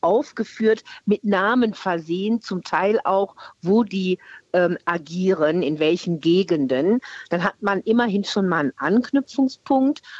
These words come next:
auch wenn man noch nicht die letzte strafrechtliche Zuordnung hat, also dass der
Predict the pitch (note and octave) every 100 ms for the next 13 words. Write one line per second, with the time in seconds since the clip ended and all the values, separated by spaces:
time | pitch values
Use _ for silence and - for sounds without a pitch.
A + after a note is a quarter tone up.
0 | - F#3+ G3 G3 G3+ G3 F#3+ F#3 F#3+ G#3+
1 | B3 - - A3 G3+ F3 - - - G#3
2 | - - - - - - D3+ F#3+ G#3 F3+
3 | F#3 - F#3 F#3+ - - A#3+ C#4+ C#3+ C3+
4 | D3+ D3 C#3+ E3 - D#3+ F3 E3+ E3 -
5 | E3 F#3+ A3+